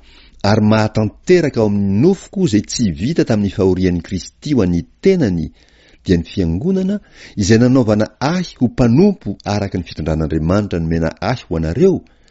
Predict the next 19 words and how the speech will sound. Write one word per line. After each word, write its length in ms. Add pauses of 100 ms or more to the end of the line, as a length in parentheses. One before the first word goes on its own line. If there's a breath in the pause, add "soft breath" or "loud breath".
(380 soft breath)
hahatanteraka 960
ny 80
fitoriana 560
ny 100
tenin'Andriamanitra, 1120 (420 loud breath)
dia 200
ny 100
zava-miafina, 960 (360 loud breath)
ilay 200
voaafina 720
tamin'ny 240
fahagola 600
sy 100
ny 80
taranaka 440
maro, 440 (640 loud breath)
fa 240
voaseho 580
ankehitriny 840